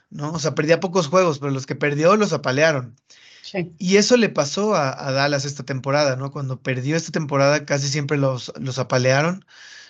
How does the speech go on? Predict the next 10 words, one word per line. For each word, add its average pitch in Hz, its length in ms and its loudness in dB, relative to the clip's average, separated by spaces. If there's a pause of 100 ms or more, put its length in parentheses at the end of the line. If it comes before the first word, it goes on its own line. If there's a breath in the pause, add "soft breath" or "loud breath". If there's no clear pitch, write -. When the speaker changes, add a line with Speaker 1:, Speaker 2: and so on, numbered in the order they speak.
Speaker 1:
Eh, 127 360 0
San 131 180 0
Francisco 139 420 0
los 135 140 2
apaleó, 143 540 2
Ca-, 139 280 2 (220)
em, 131 640 -2 (400)
Arizona 151 640 2
los 139 200 -2
apaleó, 143 520 -2